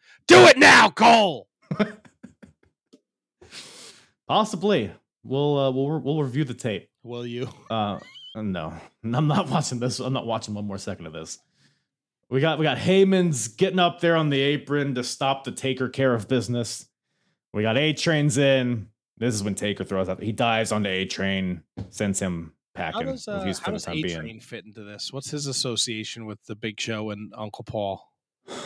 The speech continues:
Speaker 2: That is a great question. So I think Paul is kind of dev-, like, trying to build a, uh, a posse of sorts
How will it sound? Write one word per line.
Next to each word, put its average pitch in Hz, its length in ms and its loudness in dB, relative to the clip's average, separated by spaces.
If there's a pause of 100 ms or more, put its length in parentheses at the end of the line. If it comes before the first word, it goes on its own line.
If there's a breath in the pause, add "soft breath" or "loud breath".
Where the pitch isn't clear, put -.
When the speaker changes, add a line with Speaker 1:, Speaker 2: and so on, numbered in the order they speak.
(600 loud breath)
Speaker 2:
That 143 360 -4 (400 loud breath)
is 87 80 -14
a 92 40 -8
great 95 400 -6
question. - 600 -6 (120)
So - 160 -4
I 101 100 0
think 180 360 -2 (580)
Paul 202 340 4
is 123 120 0
kind 147 200 0
of 110 220 -2
dev-, 107 260 -4
like, 107 300 -4 (320)
trying 170 260 0
to 131 80 2
build 135 480 2
a, 107 300 0
uh, 95 340 0
a 90 80 -6
posse 113 440 -4
of 110 100 -2
sorts - 640 -4